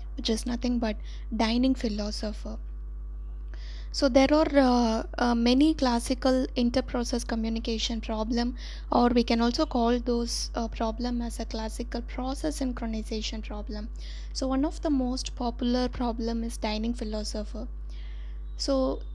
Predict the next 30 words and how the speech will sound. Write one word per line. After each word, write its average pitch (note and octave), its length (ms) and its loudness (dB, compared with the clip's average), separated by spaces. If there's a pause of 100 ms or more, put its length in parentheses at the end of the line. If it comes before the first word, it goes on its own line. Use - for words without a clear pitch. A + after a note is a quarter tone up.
(120)
in C#4+ 200 2
this, - 540 -2
uh, B3 460 2
first D#4 360 4
I D4 60 4
will B3+ 100 2
tell B3 160 0
you C4+ 100 0
what A#3+ 220 0
is B3+ 140 2
the B3+ 80 2
concept A#3 560 -4
of A3+ 160 -4
this A#3 160 4
problem, A3+ 500 0
and C4+ 160 2
later A#3 300 0
on C4 120 0
we A#3+ 100 0
will A#3 120 -2
discuss A3+ 400 -4
how A3+ 300 -4
to A#3+ 100 -2
solve A3 360 -4
this G#3+ 180 -4
problem. G#3+ 500 -6 (720)
So D4 180 0
this C#4+ 260 2
is F4 140 2
actually, D4 640 0